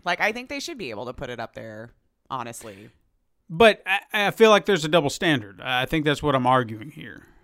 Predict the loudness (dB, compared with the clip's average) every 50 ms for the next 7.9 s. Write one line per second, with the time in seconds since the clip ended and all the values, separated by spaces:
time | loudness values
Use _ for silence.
0 | _ _ _ _ _ _ -10 -6 -4 -4 -4 -4 -6 -8 -12 -18 -20 -20 _ _
1 | _ _ 0 2 2 2 2 2 2 2 2 0 -2 -6 -6 -8 -8 -8 -10 -10
2 | -10 -10 -12 -14 -18 -10 _ -2 -2 0 0 -4 -2 -2 -2 -2 -2 -4 -4 -4
3 | -4 -2 -2 -2 -2 -4 -6 -10 _ -20 -20 -20 -20 _ _ _ -20 -20 _ _
4 | _ _ _ _ _ _ _ _ _ _ _ _ _ _ _ _ _ _ _ _
5 | _ _ _ _ _ _ _ _ _ 0 2 2 4 4 4 2 2 2 0 0
6 | 2 0 0 -2 -2 -8 -10 -10 -10 -8 -8 -8 -8 -8 -10 -10 -6 -4 -4 -2
7 | -2 -4 -4 -6 -6 -6 -6 -4 -6 -6 -6 -6 -8 -8 -8 -8 -10 -12